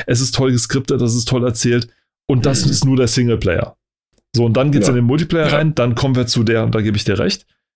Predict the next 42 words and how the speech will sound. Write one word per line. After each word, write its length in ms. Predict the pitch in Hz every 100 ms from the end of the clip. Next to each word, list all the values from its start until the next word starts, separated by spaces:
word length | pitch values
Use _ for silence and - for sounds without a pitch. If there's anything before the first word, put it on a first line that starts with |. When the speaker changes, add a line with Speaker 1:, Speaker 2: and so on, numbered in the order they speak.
| _ -
Speaker 1:
der 80 | 113
Schwäche, 340 | - 127 147
die 120 | 135
das 140 | 143 135
Spiel 260 | - 135
hat, 180 | 151 160
nämlich 420 | 113 120 135 147 - _ _
sie 140 | - 113
haben 160 | 117
sich 180 | 135 143
halt 280 | 131 127 131
notgedrungen 540 | 120 120 135 147 131 120
dafür 240 | 117 120
entschieden, 340 | 110 - 147
okay, 320 | 156 - 120 104
wir 140 | 110
können 320 | - 131 139
nicht 200 | 127 135
fünfzehn 440 | - 143 139 - 120
Völker 400 | 117 123 120 117
gegeneinander 720 | 113 123 139 123 113 120 123
perfekt 440 | - 113 123 117
ausbalancieren, 680 | - 98 - 92 92 - 90
das 140 | 90
geht 180 | - 95
nicht. 240 | - - - - - - -
Also 280 | - 127 143
geben 300 | 120 135 151
wir 80 | 135
ihnen 300 | - 135 131
Vorteile, 640 | - 127 170 131 127 139
Speaker 2:
Mhm. 40 | 123
Speaker 1:
die 440 | 120 131 135 - -
für 240 | - - 131
das 160 | 120
Volk 260 | - 117 110
Sinn 260 | 107 117
ergeben. 480 | 113 98 90 85 82 - - -
Die 80 | 120
Briten 280 | 110 131 147
zum 160 | 135
Beispiel, 640 | 120 123 - 123 120 120